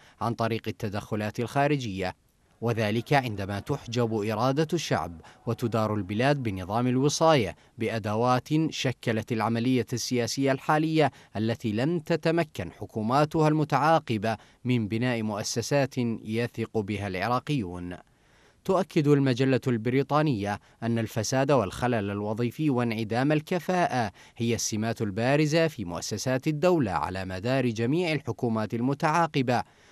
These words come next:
وذلك ما سبب ترهلا وانهيارا في كل القطاعات، حيث يتقاضى المسؤولون وموظفو الدرجات الخاصة رواتب خيالية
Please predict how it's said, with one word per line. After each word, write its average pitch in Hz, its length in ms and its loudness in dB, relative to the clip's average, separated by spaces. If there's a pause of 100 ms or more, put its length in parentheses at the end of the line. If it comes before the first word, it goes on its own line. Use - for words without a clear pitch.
(160)
وذلك 107 420 -2
ما 107 260 -2
سبب 110 460 -4
ترهلا 131 680 0
وانهيارا 104 720 0
في 113 120 -4
كل 165 280 0
القطاعات، 147 840 2 (500)
حيث 160 260 2
يتقاضى 170 580 4
المسؤولون 113 680 0
وموظفو 101 720 0
الدرجات 104 580 -2
الخاصة 156 600 4
رواتب 113 560 2
خيالية 147 720 2